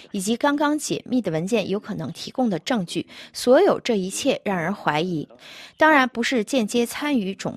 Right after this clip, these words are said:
族屠杀，但是至少是国家领导层对二十世纪最大的种族屠杀的真实情况并不了解，十分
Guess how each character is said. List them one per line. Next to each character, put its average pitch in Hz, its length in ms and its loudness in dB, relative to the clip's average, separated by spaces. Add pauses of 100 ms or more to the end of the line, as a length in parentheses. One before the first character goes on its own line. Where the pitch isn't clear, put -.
族 170 300 -6
屠 185 220 -8
杀， 233 260 2 (380)
但 294 200 6
是 233 220 0
至 - 240 -2
少 - 260 -2 (220)
是 214 380 0
国 214 180 2
家 285 180 2
领 269 200 0
导 254 180 2 (140)
层 170 480 -4
对 262 160 2
二 269 180 2
十 254 160 -2
世 269 180 -4
纪 226 200 -6
最 269 240 -4
大 240 180 0
的 170 140 -6
种 151 260 -6
族 - 160 -10
屠 226 220 -6
杀 247 160 0
的 - 100 -2
真 285 240 -2
实 - 180 -4
情 - 220 -6
况 185 320 -6
并 247 180 0
不 160 120 -6
了 151 180 -6
解， 151 240 -10 (260)
十 - 200 0
分 247 200 2